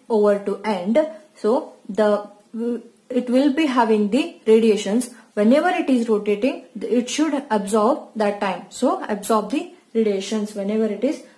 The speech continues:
rotating. The homonuclear molecules. The homonuclear means that is non-polar. Homonuclear means non-polar. Molecules like, what was the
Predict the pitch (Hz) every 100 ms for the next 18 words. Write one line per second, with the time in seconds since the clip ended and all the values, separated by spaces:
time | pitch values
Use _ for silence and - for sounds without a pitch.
0 | _ 202 196 185 208 190 - - - -
1 | _ - 269 262 285 320 359 339 302 285
2 | 294 359 349 - _ _ _ _ - -
3 | 226 240 247 - 233 208 - 214 233 254
4 | 269 311 311 285 285 277 277 370 - -
5 | 240 226 285 359 - - _ _ 247 277
6 | 311 294 233 208 190 - - - _ _
7 | - 214 220 233 233 226 226 220 254 -
8 | - - 214 214 285 - - _ _ -
9 | 196 190 196 311 - - _ _ _ _
10 | _ 254 285 349 339 359 359 254 196 220
11 | - - _ - _ - - 240 254 254
12 | 247 247 254 247 240 -